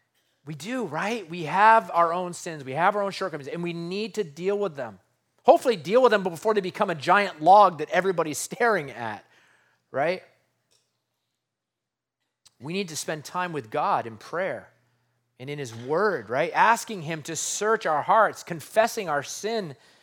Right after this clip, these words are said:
and asking Him to reveal anything in our lives that we need to deal with, right?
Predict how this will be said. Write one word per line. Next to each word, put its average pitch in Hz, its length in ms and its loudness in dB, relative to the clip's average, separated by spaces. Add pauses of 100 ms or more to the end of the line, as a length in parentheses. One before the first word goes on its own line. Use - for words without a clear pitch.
(400)
and 160 120 -12
asking 185 420 0
Him 165 180 -8
to 156 160 -12
reveal 151 640 -4 (120)
anything 233 840 -10
in 196 140 -6
our 175 160 0
lives 165 500 -4 (240)
that 135 180 -8
we 160 160 -8
need 156 220 -12
to 131 200 -8 (260)
deal 147 280 -12
with, 104 360 -14
right? 143 260 -6